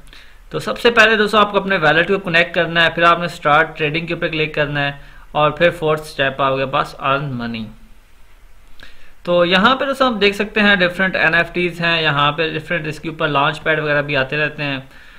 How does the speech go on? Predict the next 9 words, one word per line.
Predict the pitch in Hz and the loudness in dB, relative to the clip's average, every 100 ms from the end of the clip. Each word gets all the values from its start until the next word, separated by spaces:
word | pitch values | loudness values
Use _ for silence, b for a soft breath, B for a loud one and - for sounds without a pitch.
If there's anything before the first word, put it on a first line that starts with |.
| B B | B B
आ, | 139 143 143 139 | 2 4 4 4
तो | - 151 143 | -2 -8 -6
काफ़ी | - - 233 | -6 -4 -2
दोस्तों | 214 214 | 0 0
जल्दी | 170 170 175 196 | 0 0 4 4
अवर्स | 185 190 180 | 6 4 2
हो | 175 | 0
जाते | 165 156 165 | 0 0 -2
हैं। | 165 151 | -4 -4